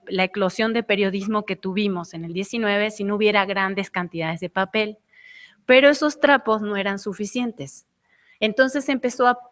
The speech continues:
a buscar otras fuentes de fibras vegetales de mayor producción, específicamente la de los troncos de los árboles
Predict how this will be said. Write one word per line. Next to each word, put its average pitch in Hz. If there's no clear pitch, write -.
a 220
buscar 226
otras 254
fuentes 233
de 190
fibras 233
vegetales 220
de 202
mayor 190
producción, 208
específicamente 208
la 190
de 180
los 170
troncos 196
de 170
los 175
árboles 156